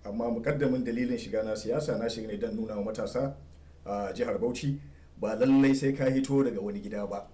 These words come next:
ko wata masarauta, ko wata kabila, ko wani addini. Bauchin namu ne mu duka. Ni dan talaka ne, jikan talaka. Ina alfahari da wannan.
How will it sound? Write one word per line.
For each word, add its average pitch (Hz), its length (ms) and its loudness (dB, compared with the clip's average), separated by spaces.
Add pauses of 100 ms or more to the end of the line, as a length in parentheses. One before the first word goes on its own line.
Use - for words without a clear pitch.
(420)
ko 123 140 0
wata 120 180 2
masarauta, 113 640 -2 (380)
ko 120 140 0
wata 120 180 4
kabila, 113 520 -4 (380)
ko 120 140 -4
wani 113 160 2
addini. 95 500 -6 (560)
Bauchin 143 340 4
namu 127 220 4
ne 110 140 0
mu 110 160 0
duka. - 260 -8 (240)
Ni 131 140 -2
dan - 120 2
talaka 135 300 0
ne, 120 80 -2
jikan 127 280 -4
talaka. 107 480 -8
Ina 135 160 -4
alfahari 123 380 -6
da 87 80 -8
wannan. 82 240 -12